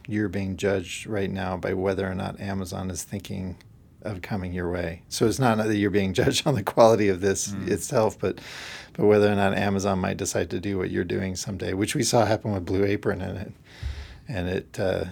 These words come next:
Speaker 1: it shook up that company pretty badly. So
Speaker 2: Right.
Speaker 1: this is a, this is a massive company that doesn't seem to be slowing down, and, and I, that's kind of the overall vibe from earnings, and, um, and it'll be interesting to see how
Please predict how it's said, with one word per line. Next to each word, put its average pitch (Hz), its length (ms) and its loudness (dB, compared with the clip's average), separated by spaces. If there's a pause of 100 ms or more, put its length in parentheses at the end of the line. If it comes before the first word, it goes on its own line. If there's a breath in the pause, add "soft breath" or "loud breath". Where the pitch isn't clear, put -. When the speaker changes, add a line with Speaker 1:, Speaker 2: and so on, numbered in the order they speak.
(100)
Speaker 1:
it 101 160 -4
shook 95 220 -4
up 92 140 -2
that 98 180 -4
company 92 340 -8
pretty 95 220 -8
badly. 90 460 -4
So 104 440 -4
Speaker 2:
Right. 98 140 -10 (220 loud breath)
Speaker 1:
this 135 200 8
is 131 120 10
a, 123 120 10
this 123 200 4
is 123 80 4
a 123 40 4
massive 113 380 2
company 104 400 -2
that 92 260 -2
doesn't 101 300 -4
seem 98 300 -6
to 92 60 -6
be 92 100 -6
slowing 92 340 -8
down, 95 320 -4
and, 90 320 -8
and 95 320 -8 (140)
I, 101 140 -4
that's - 360 -6
kind 117 180 -8
of 101 60 -4
the 95 80 0
overall 95 320 -2
vibe 92 300 -4
from 98 160 -8
earnings, 92 580 -10
and, 92 420 -8 (280)
um, 92 400 -10 (920 loud breath)
and 104 300 -8
it'll 104 100 -2
be 101 160 -6
interesting 107 440 -8
to 95 100 -4
see 98 640 -4 (300)
how 95 640 -4